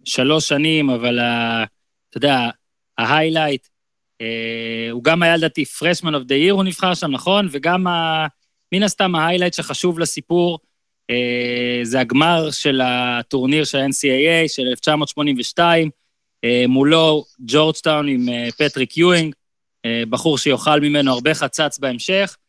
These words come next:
אה, ואיתו בקבוצה ג'יימס וורתי, שכל מי ששיחק, אה, N B A אחד, אה, במחשב, אה, יודע מה הוא מסוגל, שחקן של הלייקרס.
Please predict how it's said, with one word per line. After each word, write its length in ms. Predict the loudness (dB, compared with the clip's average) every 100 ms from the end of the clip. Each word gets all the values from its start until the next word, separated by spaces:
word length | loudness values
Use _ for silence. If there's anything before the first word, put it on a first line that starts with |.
| _ _ _ _ -10
אה, 180 | -4 0
ואיתו 340 | 0 2 4
בקבוצה 460 | 4 0 -2 0 0
ג'יימס 380 | 2 0 0 0
וורתי, 380 | 2 2 -2 -4
שכל 380 | -6 -2 0 2
מי 160 | 0 -2
ששיחק, 680 | -2 -4 -6 -2 -2 0
אה, 220 | 0 2 0
N 60 |
B 100 | 0
A 220 | 2 2 0
אחד, 320 | 2 4 2 -2 _ _ _ _
אה, 380 | -4 -2 -2 -2 0
במחשב, 600 | -2 -2 2 4 4 0 -10 _ _ _
אה, 260 | -2 0 2
יודע 400 | 2 2 4 4
מה 120 | 2 -2
הוא 120 | -4
מסוגל, 560 | -8 -4 -2 0 -2 -6 _ -20
שחקן 240 | -8 -8
של 140 | -6 -6
הלייקרס. 600 | -2 -4 -4 -6 -6